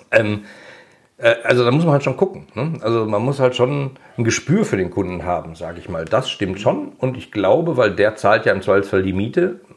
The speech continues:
man kann sich hinstellen und sagen, „Ich bin Unternehmer, ich entwickle mein Unternehmen völlig auf der grünen Wiese und ich denke mir was Tolles aus.“ Wenn ich mir ein Produkt ausdenke, wo, wo es einfach keine Kunden für gibt, oder es gibt nur Interessenten, die aber kein Geld haben, oder die das gar nicht brauchen, hat man ein Problem,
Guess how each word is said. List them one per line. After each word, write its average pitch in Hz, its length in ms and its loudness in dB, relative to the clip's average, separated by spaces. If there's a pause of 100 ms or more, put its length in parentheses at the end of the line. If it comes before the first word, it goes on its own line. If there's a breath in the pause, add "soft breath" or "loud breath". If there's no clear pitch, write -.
man 95 200 -10
kann 131 160 2
sich 110 100 -4
hinstellen 131 400 0
und 107 80 -2
sagen, 113 260 0
„Ich - 180 -8
bin 95 120 -4
Unternehmer, 104 680 2
ich 98 80 -2
entwickle 95 340 -2
mein 98 160 0
Unternehmen 104 560 0
völlig 117 380 0
auf 101 80 -2
der 110 140 -2
grünen 135 380 0
Wiese 131 240 -2
und 113 60 -4
ich 98 60 -8
denke 120 160 0
mir 120 100 -4
was 110 100 -2
Tolles 110 240 0
aus.“ 104 260 2 (500 loud breath)
Wenn 107 80 2
ich 127 80 6
mir 127 60 6
ein 107 120 -2
Produkt 117 300 2
ausdenke, 101 520 0
wo, 101 220 -6
wo 107 120 -2
es 107 120 -6
einfach 110 240 -4
keine 104 180 -2
Kunden 123 200 -2
für - 140 -4
gibt, 127 320 -8 (200)
oder 143 300 4
es 123 100 -2
gibt 131 220 -8
nur 120 100 0
Interessenten, 110 640 -4
die 120 120 -4
aber 101 140 -6
kein 95 160 -2
Geld 101 220 2
haben, 147 300 0 (100)
oder 139 260 2
die 131 100 2
das 127 160 -2
gar 110 100 0
nicht 104 160 -6
brauchen, 123 340 0 (440 loud breath)
hat - 160 -2
man 104 100 2
ein - 20 -2
Problem, 123 340 0